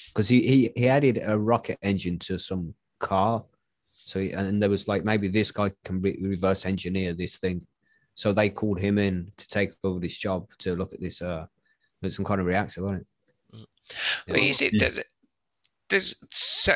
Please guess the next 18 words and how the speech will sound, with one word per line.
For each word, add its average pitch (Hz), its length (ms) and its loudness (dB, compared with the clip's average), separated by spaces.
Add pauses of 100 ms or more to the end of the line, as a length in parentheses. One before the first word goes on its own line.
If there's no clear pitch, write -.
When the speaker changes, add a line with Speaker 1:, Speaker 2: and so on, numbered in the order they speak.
Speaker 2:
sorry, 170 360 4
there's, 156 240 0 (100)
there's, 160 240 0 (500)
as 110 100 -6
far 113 220 2
as, 104 240 0
you 135 160 0
know, 165 120 2
the 160 60 -2
way 151 160 4
we 117 100 4
were 120 60 2
saying 113 280 2
that 101 120 -4
there's, - 460 0 (680)
we 117 140 -4
have 107 180 -2
no 107 480 -2